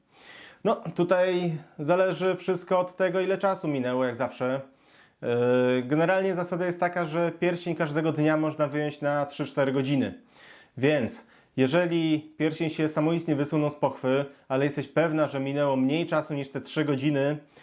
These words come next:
na spokojnie, można umyć pierścień, założyć ponownie, antykoncepcja będzie skuteczna. No a co w sytuacji, gdy minęło więcej niż trzy godziny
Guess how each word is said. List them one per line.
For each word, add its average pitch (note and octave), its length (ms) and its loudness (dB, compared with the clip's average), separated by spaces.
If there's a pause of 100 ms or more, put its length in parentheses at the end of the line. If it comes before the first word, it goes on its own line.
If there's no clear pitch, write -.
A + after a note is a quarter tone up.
(120)
na A#3+ 100 -4
spokojnie, D#3+ 440 0
można D3+ 280 -2
umyć E3+ 220 -2
pierścień, E3+ 400 -2
założyć D#3 320 0
ponownie, D3+ 460 0
antykoncepcja C#3 520 -4
będzie C3+ 240 -2
skuteczna. B2 560 -4 (180)
No D3 120 6
a E3+ 60 2
co F#3 160 4
w F3+ 40 -6
sytuacji, F3+ 560 0
gdy D#3 260 0
minęło E3+ 360 2
więcej F3 320 -2
niż C3 180 -2
trzy - 180 -6
godziny B2+ 480 2